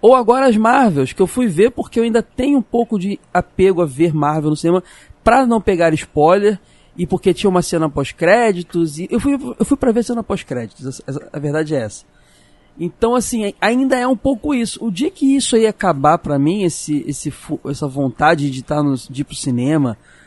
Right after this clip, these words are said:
pra poder acompanhar uma certa urgência, ou uma certa qualidade, porque o primeiro Avatar, eu lembro que eu não vi três D, e meu maior arrependimento que diziam que era o re-, o único três D que valia a pena. Eu quis ver o dois pra ver o que, que era esse três D que valia a pena.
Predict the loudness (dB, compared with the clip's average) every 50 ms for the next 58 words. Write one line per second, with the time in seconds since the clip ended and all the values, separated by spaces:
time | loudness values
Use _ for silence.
0 | _ _ _ _ -4 -4 -2 -2 -2 -2 -2 0 0 0 -2 -2 -4 -2 -2 -2
1 | -2 -2 -2 -2 -2 0 0 2 2 2 2 2 0 0 -2 -4 -4 -4 -2 -4
2 | -2 -4 -4 -4 -4 -4 -4 -4 -4 -2 -2 0 0 2 2 0 -2 -4 -6 -6
3 | -8 -8 -8 -10 -14 -20 -20 -20 -20 -6 -2 0 0 2 0 0 -2 -2 -4 -2
4 | 0 0 2 2 2 0 0 0 0 0 2 2 2 0 0 -4 -6 -6 -4 -2
5 | -2 -2 -2 -2 0 0 0 0 0 0 -2 -2 -2 -4 -2 -2 -2 -4 -2 -2
6 | -2 0 0 0 -2 -2 -4 -2 0 0 0 0 0 2 4 4 4 4 0 _
7 | -20 -20 -20 _ -6 -2 0 2 4 4 4 4 4 4 2 2 0 -2 -2 -2
8 | -2 -2 -2 -4 -6 -6 -6 -4 -2 -2 -2 -2 -4 -2 0 0 2 2 2 0
9 | -2 -2 0 2 4 4 4 2 2 0 0 0 0 0 -2 -2 -2 -2 -4 -6
10 | -4 -2 -2 0 0 0 -2 -2 -2 -2 0 0 -2 -4 -4 -4 -4 -6 -4 -4
11 | -4 -2 0 0 0 0 0 2 2 2 0 0 -2 -2 -2 -2 -4 -6 -8 -10
12 | -10 -4 -2 0 0 0 -2 -6 -8 -6 -4 -4 -4 -4 -6 -8 -6 -6 -4 -2
13 | -2 -4 -4 -6 -8 -6 -8 -10